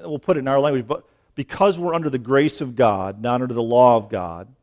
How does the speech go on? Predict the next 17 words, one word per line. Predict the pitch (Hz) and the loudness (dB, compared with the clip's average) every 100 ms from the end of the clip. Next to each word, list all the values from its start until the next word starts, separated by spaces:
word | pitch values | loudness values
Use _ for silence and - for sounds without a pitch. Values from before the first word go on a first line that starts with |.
| _ _ _ _ _ _ | _ _ _ _ _ _
or | - | -6
maybe | 127 143 143 | 0 0 4
how | 139 | 6
our | 131 135 | 6 4
culture | 147 131 131 | 0 -2 -4
says | - 123 | -2 -2
it | 113 | -4
today, | 135 117 | -6 -6
because | 113 - 165 170 | -6 -2 0 0
God | 139 147 139 | 2 2 2
is | 127 | -2
so | - 143 | 0 0
loving, | 120 120 120 135 165 180 _ _ _ _ _ _ _ | 2 2 2 0 -8 -10 _ _ _ _ _ _ _
God | 123 123 | -2 -2
is | 120 | -4
so | 131 117 | -6 -6
kind, | - 127 127 139 156 165 170 | -8 -4 -2 -2 -4 -6 -8